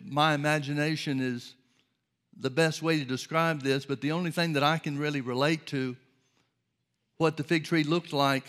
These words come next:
after Jesus cursed it, the morning after Jesus cursed it, was maybe a tree that was struck by lightning.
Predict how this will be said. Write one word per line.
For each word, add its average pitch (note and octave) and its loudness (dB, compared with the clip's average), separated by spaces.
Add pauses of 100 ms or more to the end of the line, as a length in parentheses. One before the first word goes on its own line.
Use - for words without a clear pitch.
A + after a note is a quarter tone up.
(280)
after D3+ -2
Jesus D3+ 0
cursed E3 -4
it, C3 -8
the C#3+ -4
morning D3 -2
after D3 -2
Jesus B2+ -8
cursed E3 -10
it, - -8 (880)
was C3+ -4
maybe D#3+ 2
a C#3 0
tree F3+ 0
that D3+ 0
was A#2+ -10
struck E3+ -4
by C#3 2
lightning. C#3 0